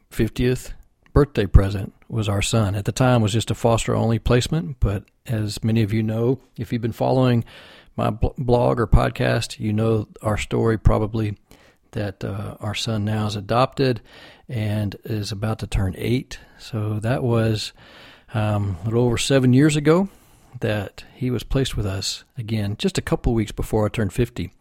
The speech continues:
which my birthday is on July third. And so we had some friends over, uh, for the July fourth weekend, and that was our big celebration, was to have them come over,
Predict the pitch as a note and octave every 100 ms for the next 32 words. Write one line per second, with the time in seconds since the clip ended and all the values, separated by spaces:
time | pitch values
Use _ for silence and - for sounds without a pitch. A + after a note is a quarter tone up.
0 | - - - - - B2+ - G#2+ C3+ E3
1 | C3 A2 A2 G#2+ A2+ G#2+ - D#3+ D3 A2+
2 | G#2 - B2 C#3 C#3+ - A#2 C#3 C3+ A#2
3 | G#2+ A2 A2 - - - - _ _ -
4 | A2+ G2+ A2 G2+ - E3 B2 A2+ A#2 -
5 | C3 A2+ C3 B2 G#2 G2+ G2+ G#2 A2+ A2
6 | G#2 G2+ G#2+ - G#2+ G#2 A2 A2 - G2
7 | F#2+ F2+ G2+ A2 G#2+ A#2+ - A#2 A2+ A2+
8 | A2 G#2 G2+